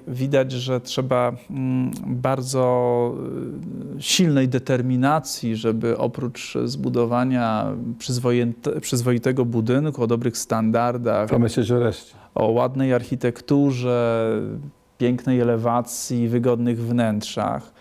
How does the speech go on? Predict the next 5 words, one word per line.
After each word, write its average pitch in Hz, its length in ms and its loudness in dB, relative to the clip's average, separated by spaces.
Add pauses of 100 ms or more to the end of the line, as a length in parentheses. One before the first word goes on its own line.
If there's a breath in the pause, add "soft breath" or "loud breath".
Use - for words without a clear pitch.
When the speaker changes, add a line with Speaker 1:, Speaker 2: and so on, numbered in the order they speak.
(460 loud breath)
Speaker 1:
mieć 127 460 0
dobrze 131 380 0
zagospodarowaną 123 1000 0
przestrzeń 127 480 -2
wokół. 123 500 -2